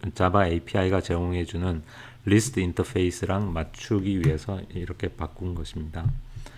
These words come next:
그러니까 우리가 다르게 할 필요는 없겠죠. 그래서 리무브의 리턴 타입을 불린으로 바꾸겠습니다. 그러면 요 상황에서 이제 null을 리턴하는 게 아니라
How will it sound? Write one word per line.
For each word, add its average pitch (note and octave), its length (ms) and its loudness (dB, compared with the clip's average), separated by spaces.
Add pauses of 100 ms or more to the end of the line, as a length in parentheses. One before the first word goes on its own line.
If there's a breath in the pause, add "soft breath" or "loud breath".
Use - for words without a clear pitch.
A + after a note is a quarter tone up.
(280 loud breath)
그러니까 E2+ 180 -4
우리가 F2 160 -4
다르게 F#2+ 280 2
할 F2+ 140 2
필요는 G2 320 -2
없겠죠. - 640 -8
그래서 F#2 300 -2
리무브의 F2+ 640 2
리턴 F2+ 360 -4
타입을 F2 360 -4
불린으로 F2+ 600 -4
바꾸겠습니다. D#2+ 880 -8
그러면 F2+ 540 -2 (440 loud breath)
요 E2+ 80 -2
상황에서 E2+ 540 -2
이제 E2+ 140 -4
null을 F2 420 0
리턴하는 E2+ 560 -2
게 F2 80 -6
아니라 E2+ 400 -6